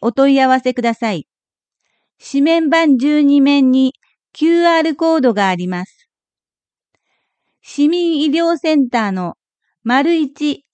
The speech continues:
看護師、丸二、看護助手、丸三、言語聴覚士、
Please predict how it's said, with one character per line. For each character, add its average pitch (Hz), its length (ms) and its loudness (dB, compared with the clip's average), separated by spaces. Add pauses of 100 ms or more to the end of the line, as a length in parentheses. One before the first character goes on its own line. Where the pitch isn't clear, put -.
(340)
看 285 300 2
護 285 140 0
師、 185 300 -12 (640)
丸 285 320 -2
二、 294 320 -2 (520)
看 311 340 0
護 320 80 -2
助 285 180 0
手、 185 260 -8 (920)
丸 294 340 -2
三、 294 400 -2 (580)
言 311 280 0
語 320 180 -2
聴 302 260 -4
覚 285 220 -4
士、 - 320 -10